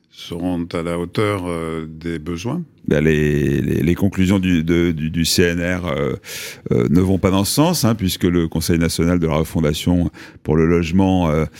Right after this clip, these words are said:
Speaker 2: euh, au travers de la voix d'E-, d'Elisabeth Borne, s'est exprimé hier soir, en nous expliquant finalement que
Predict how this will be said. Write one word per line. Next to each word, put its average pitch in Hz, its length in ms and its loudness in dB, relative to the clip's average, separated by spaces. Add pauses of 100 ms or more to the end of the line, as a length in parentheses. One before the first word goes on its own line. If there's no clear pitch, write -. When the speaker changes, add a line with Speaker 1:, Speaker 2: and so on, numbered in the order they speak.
(300)
Speaker 2:
euh, 71 180 2
au 76 80 2
travers 78 300 0
de 80 60 0
la 78 80 2
voix 80 120 2
d'E-, 80 260 2
d'Elisabeth 78 520 0
Borne, 82 240 0
s'est - 160 -8
exprimé 78 400 0
hier 73 200 0
soir, 127 460 2 (320)
en 76 140 0
nous 85 180 2
expliquant 85 400 2
finalement 82 680 0 (380)
que 92 380 4